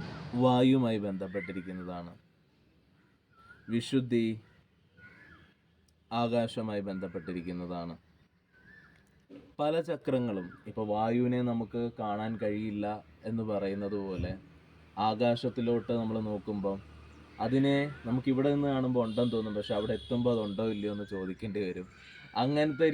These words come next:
രീതിയിലുള്ള ഒരു രീതിയാണ് നമ്മുടെ, ഇത് നമ്മുടെ അനുഭവമാണ്, നമ്മുടെ എക്സ്പീരിയൻസ് ആണ്. ചക്രങ്ങൾ എപ്പോഴും ഒരു നിറം പോലെ നിൽക്കുന്ന ഒന്നല്ല.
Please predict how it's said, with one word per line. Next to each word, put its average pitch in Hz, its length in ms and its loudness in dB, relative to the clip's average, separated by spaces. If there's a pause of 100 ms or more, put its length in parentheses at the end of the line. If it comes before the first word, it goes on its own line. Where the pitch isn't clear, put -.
രീതിയിലുള്ള 131 580 4 (760)
ഒരു 151 180 4 (800)
രീതിയാണ് 117 560 0 (680)
നമ്മുടെ, 123 260 2 (160)
ഇത് 156 140 -4
നമ്മുടെ 160 220 2 (100)
അനുഭവമാണ്, 143 640 4 (1040)
നമ്മുടെ 185 400 4 (160)
എക്സ്പീരിയൻസ് 143 720 2
ആണ്. 87 160 -8 (2750)
ചക്രങ്ങൾ 165 500 4
എപ്പോഴും 139 360 2 (440)
ഒരു 123 120 0 (100)
നിറം 113 320 0
പോലെ 104 260 0 (120)
നിൽക്കുന്ന 98 400 -6
ഒന്നല്ല. 87 300 -8